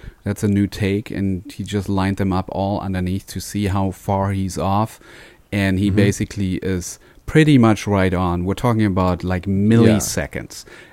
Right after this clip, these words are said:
Speaker 1: uh, which
Speaker 2: Right.
Speaker 1: another person, and I saw this in a Reddit thread, who's a professional musician, said is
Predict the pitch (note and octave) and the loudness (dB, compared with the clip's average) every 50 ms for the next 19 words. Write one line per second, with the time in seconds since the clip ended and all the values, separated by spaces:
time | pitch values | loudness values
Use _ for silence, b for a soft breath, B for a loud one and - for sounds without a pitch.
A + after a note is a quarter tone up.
0 | B - G2+ G2 G2 G2 F#2+ F#2+ F#2 G2 G#2+ G2+ G#2 F#2+ E2 - - A#2+ A2 A2 | B -2 0 2 2 2 2 2 2 2 2 4 4 2 0 0 0 2 4 4
1 | A#2+ C3 B2+ C3 B2 - - - A#2 A2 G#2 G2+ - - G2+ G2+ G2 G2 - - | 4 6 6 4 4 2 0 2 2 2 2 2 0 -2 0 0 0 0 -2 -2
2 | F#2+ G2 G2 F#2+ F#2+ F#2 D#2+ - - - - G2 G2 - - G#2+ G2 G2+ F#2+ - | -2 -2 -2 -2 -2 -4 -6 -10 -12 -10 -6 -6 -6 -2 0 0 2 2 0 0
3 | F#2+ G2 F#2+ F2+ F2+ G2 G2 G#2 G2 F#2 - - G2 F2+ E2+ - G2 G#2 G2+ F#2 | 0 -2 0 0 0 0 0 0 -2 -4 -4 -4 -4 -4 -4 -4 -4 -4 -2 -2
4 | F#2+ F#2+ F2+ - - G2+ F2+ - G2+ F#2+ - - G2 F#2+ F#2+ F#2+ F#2 F2+ F#2 A#2+ | -2 -4 -4 -4 -6 -6 -4 -2 -2 -2 -2 -2 -2 -2 0 0 0 0 2 0
5 | - - - - G2 F2 - - G2 F#2 F2+ E2+ D#2+ - B B B B B B | 0 0 0 -4 -6 -6 -4 -2 -2 -2 -2 -2 -4 -8 B B B B B B
6 | B B B - A2+ A#2+ C3 B2+ - - - | B B B 2 4 4 4 4 2 -2 -6